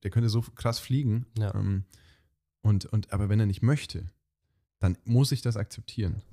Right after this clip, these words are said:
Speaker 2: Ja, es ist genau das, was du sagst.
Speaker 1: Eine
Speaker 2: Also
Speaker 1: größte, eine der größten Schwächen von mir.
Speaker 2: Ja. Ja, aber, also, ja,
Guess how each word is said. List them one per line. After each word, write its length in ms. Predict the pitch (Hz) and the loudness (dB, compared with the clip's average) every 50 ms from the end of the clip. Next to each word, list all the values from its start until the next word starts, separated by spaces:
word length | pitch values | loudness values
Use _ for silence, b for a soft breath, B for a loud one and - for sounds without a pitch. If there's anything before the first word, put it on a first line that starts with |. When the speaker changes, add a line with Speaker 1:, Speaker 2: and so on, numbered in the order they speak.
| - - _ _ - | -20 -20 _ _ -8
Speaker 2:
Ja, 120 | 104 98 | -4 -4
es 140 | 95 95 - | -4 -4 -4
ist 100 | 107 - | -6 -6
genau 260 | - 107 101 98 98 | -4 -2 -2 0 -2
das, 180 | 98 98 - - | -2 -4 -4 -6
was 140 | 101 95 - | -6 -8 -6
du 80 | 98 | -6
sagst. 240 | 95 95 95 92 95 | -6 -6 -4 0 4
Speaker 1:
Eine 120 | 95 101 95 | 4 4 6
Speaker 2:
Also 60 | 98 | 4
Speaker 1:
größte, 260 | 107 107 98 95 101 | 2 2 2 0 -2
eine 80 | 92 98 | -2 0
der 100 | 101 98 | -2 -2
größten 240 | 90 104 101 - 101 | -2 -4 -4 -4 -4
Schwächen 240 | - - 95 90 85 | -2 -2 -2 -2 -2
von 140 | - - 73 | -4 -4 -4
mir. 160 | 73 71 69 73 _ _ _ - | -4 -4 -6 -8 _ _ _ -6
Speaker 2:
Ja. 180 | 101 95 - - _ _ _ - | -6 -6 -6 -8 _ _ _ -8
Ja, 100 | 104 98 | -6 -4
aber, 180 | 101 110 110 113 104 - - | -2 -2 -2 -2 -2 -4 -6
also, 300 | - 110 101 110 104 85 - - | -6 -4 -4 -4 -4 -4 -6 -6
ja, 280 | 107 107 107 90 - | -4 -4 -2 -4 -4